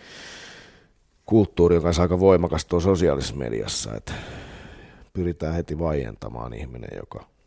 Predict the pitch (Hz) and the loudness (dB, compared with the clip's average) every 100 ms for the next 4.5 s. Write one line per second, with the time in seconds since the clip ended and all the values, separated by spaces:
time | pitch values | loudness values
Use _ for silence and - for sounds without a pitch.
0 | _ _ _ _ _ _ _ 69 64 64 | _ _ _ _ _ _ _ -14 -12 -12
1 | 62 - - _ _ _ - _ _ - | -14 -14 -16 _ _ _ -20 _ _ -6
2 | 69 60 55 - 50 - - 64 55 57 | -6 -6 -10 -10 -12 -14 -14 -10 -10 -12
3 | - _ _ _ _ _ _ 64 60 60 | -16 _ _ _ _ _ _ -12 -12 -10
4 | 64 65 62 64 53 | -8 -8 -8 -10 -14